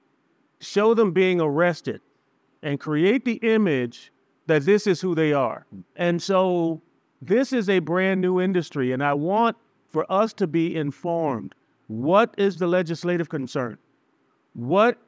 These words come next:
are the rules of the game? How do you take advantage in a business capacity in this industry, et cetera, right? And so what's so good about it is that you can stay in your lane. You don't necessarily have to sell marijuana in order to be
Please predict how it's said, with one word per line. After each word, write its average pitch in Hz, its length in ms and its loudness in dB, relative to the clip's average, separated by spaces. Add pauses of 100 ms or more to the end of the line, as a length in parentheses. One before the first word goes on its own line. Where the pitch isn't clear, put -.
are 175 160 2
the 170 100 0
rules 190 300 -2
of 170 120 -2
the 160 80 -2
game? 156 340 -2 (300)
How 180 320 2
do 208 120 -2
you 202 180 0
take 196 260 0
advantage 165 680 0
in 147 100 2
a 139 40 2
business 165 500 2
capacity 131 800 -2
in 139 160 0
this 131 180 -2
industry, 127 680 -4 (440)
et 156 180 -2
cetera, 175 480 2 (100)
right? 151 400 0 (280)
And 165 200 0
so 175 540 0 (480)
what's 196 380 -2
so 202 180 0
good 208 240 4
about 143 340 2
it 143 120 -2
is 143 180 -2
that 151 220 0
you 190 160 -4
can 180 160 0
stay 190 340 -2
in 165 140 0
your 170 160 2
lane. 196 280 0
You 160 120 2
don't 208 160 0
necessarily 185 380 -2
have 156 160 -4
to 147 100 -2
sell 180 340 0
marijuana 151 720 2 (720)
in 170 220 2
order 180 260 0
to 165 160 -4
be 175 320 0